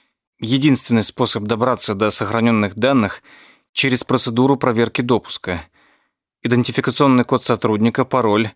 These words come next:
а затем ряд контрольных вопросов, персонифицированных под каждого сотрудника. Но я понятия не имею, как получить удалённый доступ.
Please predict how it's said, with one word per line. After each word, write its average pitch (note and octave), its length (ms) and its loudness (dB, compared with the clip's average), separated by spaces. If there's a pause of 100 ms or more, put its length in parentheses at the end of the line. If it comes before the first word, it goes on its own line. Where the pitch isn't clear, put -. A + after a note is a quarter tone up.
(520)
а A#2+ 80 -2
затем C3 360 0
ряд C3 200 0
контрольных B2+ 500 2
вопросов, B2 600 -2
персонифицированных A2+ 960 0
под - 180 -6
каждого A#2+ 340 0
сотрудника. F2 720 -4 (720)
Но A2 340 0
я A2 220 0
понятия B2 540 -2
не G2 180 0
имею, A#2+ 240 2
как - 200 -6
получить A2 380 -2
удалённый A2+ 480 0
доступ. G2 480 -4